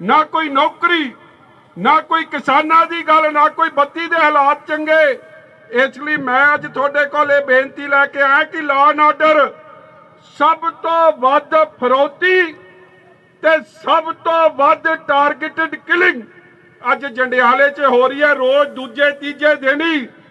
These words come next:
ਕਿਸੇ ਨਾ ਕਿਸੇ ਨੂੰ ਲੁੱਟਿਆ ਹੁੰਦਾ। ਇਸ ਲਈ ਹਾਲਾਤ ਬੜੇ ਵਿਗੜੇ ਨੇ। ਔਰ ਮੈਨੂੰ ਲੱਗਦਾ, ਜਦੋਂ ਈ ਡੀ ਦੇ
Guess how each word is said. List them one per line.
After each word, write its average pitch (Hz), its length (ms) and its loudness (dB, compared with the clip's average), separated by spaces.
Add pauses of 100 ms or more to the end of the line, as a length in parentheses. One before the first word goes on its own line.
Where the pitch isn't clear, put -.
(340)
ਕਿਸੇ 247 280 -4
ਨਾ 269 140 2
ਕਿਸੇ 262 340 -4
ਨੂੰ 254 160 -6
ਲੁੱਟਿਆ 233 320 -2
ਹੁੰਦਾ। 220 320 0
ਇਸ 240 180 -2
ਲਈ 269 320 -8 (560)
ਹਾਲਾਤ 240 480 0
ਬੜੇ 262 500 0 (680)
ਵਿਗੜੇ 254 520 -2
ਨੇ। 302 360 0 (640)
ਔਰ 269 180 2
ਮੈਨੂੰ 269 320 -4
ਲੱਗਦਾ, 285 360 0
ਜਦੋਂ 285 380 -2
ਈ 277 140 -10
ਡੀ 285 180 -10
ਦੇ 285 440 0